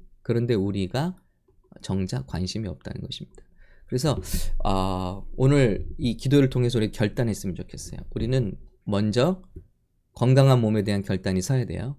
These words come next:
그것이 하나님께 영광을 돌린다. 기도하는 것만큼이나 건강한 몸을 향한 여러분의 노력은 하나님께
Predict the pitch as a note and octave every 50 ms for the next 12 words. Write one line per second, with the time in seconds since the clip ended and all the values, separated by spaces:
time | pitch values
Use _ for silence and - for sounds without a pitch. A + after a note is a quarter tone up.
0 | - - - A#2 A2+ A2+ - C3+ C3+ C3+ C3 B2 A#2 A2 - A#2 G#2 G2+ A2 A#2
1 | A2+ A#2 A#2 A#2+ A#2 A2+ G#2 F2 F2 E2+ F2+ F2+ G#2 - - _ - - _ _
2 | _ _ _ - - - A#2+ C3 C3 C3 C3 C3 C3 C3 B2+ B2 A#2 A2 G#2 G2+
3 | G#2+ G#2 - - - A#2 G#2 G2+ F#2+ G#2 A#2+ C#3+ E3 F#3 - _ _ _ _ _
4 | _ - - A#2 A#2+ A#2 A#2+ C3 C3 C3+ C3 B2 G#2+ G#2 G#2+ A2+ A2 A2 A2 G2+
5 | G2+ A2 A#2 B2 A2+ G2 G2 G2+ G2+ G#2 G#2 G#2+ G2+ F#2 G2+ G2+ G2+ G2+ F#2+ G#2
6 | C3 D#3+ F3+ F3+ F3+ - - C#3+ C#3 C3+ B2+ B2 A2 G#2+ - - C3+ C#3+ D#3 D#3